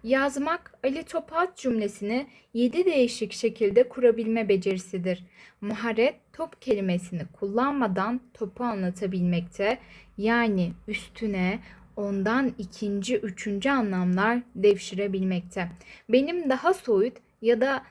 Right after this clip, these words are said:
sanatlıdan anladığım bu. Yani bu kaygıyı ne kadar taşırsanız diliniz, kurgunuz, uslubunuz o kadar incelir demiş. Cevap şıklarına baktığımızda en uygun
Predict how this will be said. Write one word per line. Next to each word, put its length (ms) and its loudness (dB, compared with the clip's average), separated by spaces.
sanatlıdan 840 0
anladığım 760 -2
bu. 300 -2
Yani 920 0
bu 180 -8
kaygıyı 840 0
ne 180 -4
kadar 440 -4
taşırsanız 880 -4
diliniz, 680 -2
kurgunuz, 840 -4
uslubunuz 800 -2
o 140 -8
kadar 520 -2
incelir 600 0
demiş. 420 -2
Cevap 340 -2
şıklarına 580 0
baktığımızda 640 -2
en 280 -6
uygun 440 0